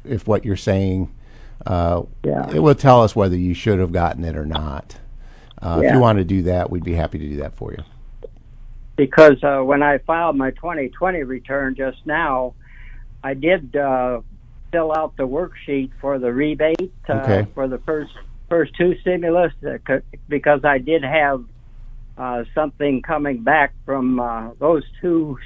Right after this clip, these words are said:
Speaker 2: stimulus checks because of my, uh, twenty twenty, uh, adjusted gross income was, uh, under a hundred fifty thousand, so
Speaker 1: Yeah.
Speaker 2: I had some coming back. But I was just wondering about this twenty twenty-one, why it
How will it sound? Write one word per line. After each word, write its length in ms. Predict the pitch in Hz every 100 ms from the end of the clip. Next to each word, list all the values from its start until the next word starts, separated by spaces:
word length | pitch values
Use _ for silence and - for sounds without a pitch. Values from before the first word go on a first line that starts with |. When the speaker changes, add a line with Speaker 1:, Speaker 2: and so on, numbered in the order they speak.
| -
Speaker 2:
stimulus 480 | 185 160 135 135 127 -
checks 240 | 143 - -
because 460 | 131 123 147 143 127
of 260 | 135 127
my, 420 | 131 131 131 135
uh, 180 | 117 123 - - - - -
twenty 340 | 160 156 135
twenty, 520 | 131 156 151 139 127
uh, 260 | 120 113 110 - - - - - - -
adjusted 560 | 127 147 160 - 131 -
gross 280 | 143 151 135
income 460 | 185 190 131 139 131
was, 240 | 127 120 113
uh, 140 | 131 -
under 240 | 143 131 120
a 60 |
hundred 300 | 139 123 110
fifty 320 | 139 127 123
thousand, 480 | 120 190 165 117 101 -
so 100 | 123
Speaker 1:
Yeah. 60 | 127
Speaker 2:
I 140 | 135
had 280 | 147 131 113
some 260 | 143 135 113 -
coming 240 | 147 120 113
back. 360 | 143 160 104 - -
But 160 | 107 - - - - - - 127
I 60 |
was 180 | 127 135
just 240 | 156 -
wondering 400 | 135 160 147 139
about 300 | 139 147 143
this 180 | 156 135 -
twenty 360 | 156 165 147
twenty-one, 800 | - 160 151 135 127 180 156 131
why 260 | 127 135 143
it 200 | 131 127